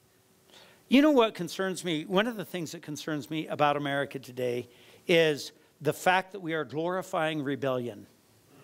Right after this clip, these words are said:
And that rebellion is as the sin of witchcraft. Here's the parallel. Witchcraft is the soliciting of demonic forces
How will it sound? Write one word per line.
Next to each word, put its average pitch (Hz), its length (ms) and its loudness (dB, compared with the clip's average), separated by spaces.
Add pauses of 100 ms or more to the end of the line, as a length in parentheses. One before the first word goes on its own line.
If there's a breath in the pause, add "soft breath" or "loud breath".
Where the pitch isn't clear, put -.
(1700 soft breath)
And 180 200 6
that 247 420 4 (360)
rebellion 202 640 6
is 190 280 0
as 180 240 4
the 143 120 -10
sin 180 180 -8
of 139 140 -8
witchcraft. 147 600 -8
Here's 185 220 -8
the 185 100 -12
parallel. 165 540 -2 (320 soft breath)
Witchcraft 185 800 0
is 175 180 -8
the 147 80 -14
soliciting 214 720 -6
of 127 140 -12
demonic 160 460 -2
forces - 680 -6